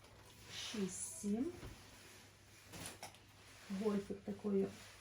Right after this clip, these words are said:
резиночки, але гарно тягнеться. І вік її на чотири-п'ять рочків, сто десятий ріст. Тепленький, м'ягесенький гольфік.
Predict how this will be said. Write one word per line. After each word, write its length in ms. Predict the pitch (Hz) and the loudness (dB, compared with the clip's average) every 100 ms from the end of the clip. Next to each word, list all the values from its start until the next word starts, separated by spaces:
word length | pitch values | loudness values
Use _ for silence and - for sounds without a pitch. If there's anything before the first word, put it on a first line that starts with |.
| - - - - | -18 -20 -14 -4
резиночки, 880 | 226 220 170 202 190 190 - 214 208 | 0 0 2 4 4 2 -2 0 0
але 120 | 208 | 0
гарно 400 | 180 214 202 208 202 | 0 0 2 2 2
тягнеться. 580 | 208 180 196 247 277 - 349 370 - - - - - - - - - - - | -2 0 2 0 -2 -4 -4 -4 -10 -14 -16 -16 -16 -12 -10 -10 -10 -12 -2
І 40 | |
вік 480 | 226 202 180 214 277 - | 2 4 4 0 -2 -2
її 380 | 277 277 277 277 | 0 2 2 2
на 240 | 285 214 214 | 2 2 2
чотири-п'ять 800 | - 202 247 262 - 226 208 196 | -2 2 2 2 2 0 0 2
рочків, 420 | 196 247 - 320 | 2 2 2 -2
сто 200 | - - | -2 -2
десятий 560 | 202 202 - 233 262 240 | -2 0 2 2 6 6
ріст. 380 | 196 175 196 - - - - - | 6 4 0 -4 -8 -14 -14 -2
Тепленький, 720 | 233 - 220 202 196 208 208 202 - - - - - - | -2 0 2 4 4 2 0 -2 -8 -20 -20 -20 -14 -2
м'ягесенький 880 | 214 190 202 196 - 196 196 202 190 - - - - - - - - - - - - - 196 180 | 0 2 2 0 2 4 4 2 0 -2 -14 -16 -14 -14 -14 -16 -16 -18 -16 -16 -16 -12 -4 -2
гольфік. 560 | 190 190 - 311 320 | 0 0 -2 -6 -6